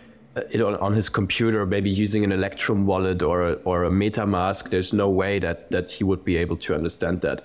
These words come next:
So what I'm saying is that the physical component actually makes it more tangible and more, um, like, more easy to understand for, for first-time users. And then on the other hand, it is actually the most,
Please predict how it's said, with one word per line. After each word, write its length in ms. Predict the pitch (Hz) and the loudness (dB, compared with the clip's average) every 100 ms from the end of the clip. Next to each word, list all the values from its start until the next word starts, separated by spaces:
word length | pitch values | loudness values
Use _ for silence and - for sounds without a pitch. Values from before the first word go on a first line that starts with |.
| - - | -16 -16
So 300 | - 113 98 - - - | -4 -2 -2 -6 -20 -6
what 120 | 110 110 | -2 0
I'm 140 | 107 | 0
saying 440 | - 117 117 110 | 0 0 2 2
is 180 | 101 90 | 2 0
that 400 | - 98 90 - - - | 0 -2 -2 -8 -20 -6
the 80 | - | -4
physical 460 | - 120 117 123 | 0 0 0 -2
component 640 | - 107 95 113 117 107 98 101 | 0 -2 0 2 2 2 0 -4
actually 500 | 107 - 110 98 95 | -6 -2 0 2 4
makes 320 | 98 101 - | 2 2 0
it 140 | - | 2
more 500 | 101 101 101 104 104 - - - | 4 6 6 4 2 0 -14 -4
tangible 720 | 113 104 107 104 110 110 113 | 0 2 2 2 4 4 4
and 320 | 95 98 95 | 2 0 2
more, 500 | 107 98 104 104 101 - - | 2 4 4 2 0 -6 -4
um, 180 | 98 98 | 0 0
like, 180 | 92 | 0
more 240 | 107 101 98 | 2 2 2
easy 240 | 101 107 | 0 0
to 180 | 95 110 | 0 0
understand 640 | 95 92 - - 98 101 104 | 2 2 0 0 2 2 0
for, 340 | - 98 90 | 0 0 0
for 180 | - - | -2 -6
first-time 540 | - 104 101 - 92 | -2 -2 -2 -2 0
users. 460 | 90 101 113 123 - - - | 2 2 2 0 -2 -10 -8
And 100 | - | -2
then 140 | 104 104 | 0 2
on 100 | 101 | 2
the 140 | 101 | 2
other 200 | 95 104 | 0 0
hand, 220 | 98 98 | 0 0
it 140 | - 98 | 0 0
is 200 | 101 - | 0 -2
actually 480 | 95 101 - 110 98 | -4 -4 -2 0 2
the 160 | 95 101 | 2 2
most, 540 | 101 98 98 - - | 2 2 2 -2 -8